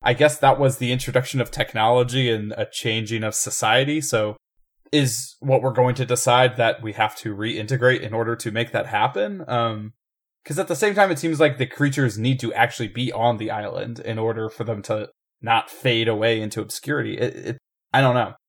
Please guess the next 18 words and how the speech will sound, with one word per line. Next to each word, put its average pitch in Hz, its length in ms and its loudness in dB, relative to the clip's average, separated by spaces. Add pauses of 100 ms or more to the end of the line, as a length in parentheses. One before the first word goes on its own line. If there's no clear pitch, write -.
(160)
Like, 139 240 2
and 135 120 4
obviously 156 420 8
none 135 160 6
of 117 120 -2
these 120 240 -4
kids 131 560 2
had 123 420 6
powers 127 460 8
or 120 80 2
realizations 123 680 4
about 117 280 4
them 110 160 -2
without 113 360 2
being 113 240 -4
on 110 200 -8
the 101 120 -10
island. 107 460 -6